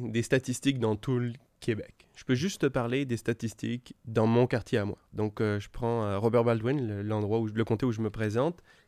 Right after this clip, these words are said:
Et, euh, dans Robert Baldwin, euh, écoute, il y a vingt ans, quand moi j'ai acheté ma maison, parce que j'habite dans mon comté, en passant, <laughs> ça, c'est un des trucs, euh, il y a beaucoup de, de candidats qui habitent pas dans leur comté. Et, euh,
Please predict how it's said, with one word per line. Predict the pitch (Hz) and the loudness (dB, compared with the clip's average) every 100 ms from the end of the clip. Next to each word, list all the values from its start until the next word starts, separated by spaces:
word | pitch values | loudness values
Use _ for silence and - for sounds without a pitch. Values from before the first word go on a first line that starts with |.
| - | -8
Et, | 117 113 | -4 -2
euh, | 107 110 110 _ _ - - | -2 -4 -8 _ _ -6 2
dans | 143 | 4
Robert | 147 131 | 4 2
Baldwin, | 123 117 123 160 190 196 - - - 113 | 2 2 4 4 2 -2 -12 -20 -8 0
euh, | 110 107 107 107 - _ - | 4 4 4 2 -2 _ -2
écoute, | 139 131 | 0 2
il | 127 | 0
y | |
a | 113 | 4
vingt | 131 123 131 | 6 6 4
ans, | 139 | 2
quand | 113 107 | 0 2
moi | 123 | 4
j'ai | 127 | 4
acheté | 107 123 | 2 2
ma | 117 | 2
maison, | 104 95 110 | 2 0 -2
parce | 170 - | -6 -8
que | 104 | 0
j'habite | 110 104 110 | 0 2 2
dans | 107 | 2
mon | 98 | 2
comté, | 101 98 131 143 | 0 -2 -4 -6
en | |
passant, | 113 104 127 | -8 -4 -4
<laughs> | |
ça, | 147 - 131 | -2 0 2
c'est | - | 2
un | 120 127 | 4 4
des | 113 | 2
trucs, | 107 139 - | 0 -2 0
euh, | 110 110 110 | 0 0 -4
il | |
y | 113 | -6
a | |
beaucoup | 110 - | -6 -6
de, | 135 104 104 - | -6 -4 -4 -6
de | - 110 | -4 0
candidats | 110 110 117 | 0 0 0
qui | 123 | 0
habitent | 104 - | -4 -2
pas | 113 | -2
dans | 104 | -2
leur | 95 | -4
comté. | - - - _ - - - - - - - | -6 -8 -10 _ -20 -20 -20 -20 -20 -20 -4
Et, | 117 113 110 | 2 6 8
euh, | 104 104 101 | 8 6 4